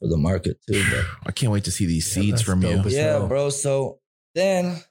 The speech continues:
Speaker 1: I took the peanut butter breath, and, you know, me and Dubs really ran that up, to be honest with you. Um, Dubs killed it, bro. Dubs came to market with that Mylar bag.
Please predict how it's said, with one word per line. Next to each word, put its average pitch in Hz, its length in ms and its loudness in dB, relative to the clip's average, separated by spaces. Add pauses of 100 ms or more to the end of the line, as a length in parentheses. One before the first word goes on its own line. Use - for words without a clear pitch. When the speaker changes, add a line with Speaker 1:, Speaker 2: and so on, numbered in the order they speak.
(180)
Speaker 1:
I 139 120 0
took 160 260 -2
the 123 80 -6
peanut 156 300 0
butter 135 220 0
breath, 135 400 0
and, 117 260 2
you 113 100 2
know, 120 260 0
me 117 180 2
and 120 160 0
Dubs 113 300 0
really 117 240 0
ran 117 260 0
that 107 140 0
up, 123 400 -2
to 117 60 -14
be 110 120 -4
honest 139 340 0
with 123 180 -4
you. 147 220 0 (260)
Um, 113 540 0 (1000)
Dubs 139 280 0
killed 151 380 0
it, 117 180 -4
bro. 123 240 0
Dubs 139 340 -2
came 156 240 0
to 123 80 2
market 143 360 0
with 127 140 -4
that 117 200 0
Mylar 127 500 0
bag. 151 320 0